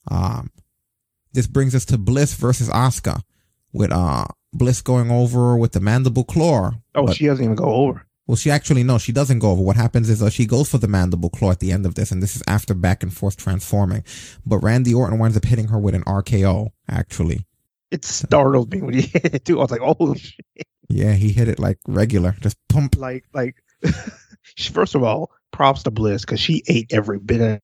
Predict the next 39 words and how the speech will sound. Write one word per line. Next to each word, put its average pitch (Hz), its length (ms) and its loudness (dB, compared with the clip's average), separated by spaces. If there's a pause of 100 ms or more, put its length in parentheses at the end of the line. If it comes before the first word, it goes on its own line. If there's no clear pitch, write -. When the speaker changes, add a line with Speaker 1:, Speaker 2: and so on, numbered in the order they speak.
Speaker 2:
that - 180 -4
R 107 180 0
K 107 240 2
O. - 200 -6 (280)
Speaker 1:
Yeah. 107 320 0 (160)
Speaker 2:
But 202 160 2
it's 202 160 0
like, 220 220 2
it's 196 120 -2
one 262 160 4
of 262 60 4
those 233 220 0
things, 208 360 0
it's 175 160 0
so 196 280 0
uncommon 165 840 0 (160)
nowadays. 175 520 2
When 139 160 2
it 120 120 2
happened, 156 600 -2
I 127 120 -2
generally 127 520 -4
didn't 127 240 0
expect 127 280 -4
it 113 60 -8
to 123 80 -6
happen. 135 320 0 (600)
Speaker 1:
Mm-hmm. 107 340 2 (600)
Speaker 2:
Like, 143 140 0
my 143 60 2
real 147 360 2
shit 151 200 -2
reaction, 135 320 0
I - 20 2
was 131 80 2
just 120 140 -6
like, 117 100 -4 (140)
<laughs> - 0 - (760)
"Shit." - 600 -12